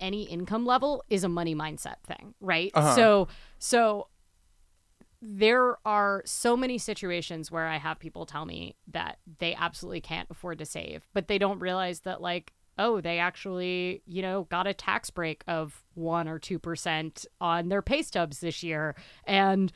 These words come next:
Speaker 1: they've been taking home one or two percent more and didn't notice it. <laughs> Like, there are, there are, it's,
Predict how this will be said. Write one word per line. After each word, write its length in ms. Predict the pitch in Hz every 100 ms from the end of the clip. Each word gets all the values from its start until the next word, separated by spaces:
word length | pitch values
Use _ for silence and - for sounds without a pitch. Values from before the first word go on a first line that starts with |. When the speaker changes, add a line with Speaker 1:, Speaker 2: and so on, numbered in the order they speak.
| _ -
Speaker 1:
they've 240 | 175 175
been 160 | 202 180
taking 300 | 214 220 240
home 240 | 240 240
one 180 | 226 240
or 80 | 240
two 180 | - 247
percent 340 | 262 285 247
more 240 | 277 294
and 260 | 285 - 269
didn't 300 | 285 285 262
notice 360 | 285 320 311 -
it. 300 | 165 - -
<laughs> 60 | - 370 -
Like, 260 | 339 240 - - - 311 247
there 240 | 220 269
are, 260 | 277 269 262
there 280 | 214 254 262
are, 280 | 254 233 - - - -
it's, 300 | 269 -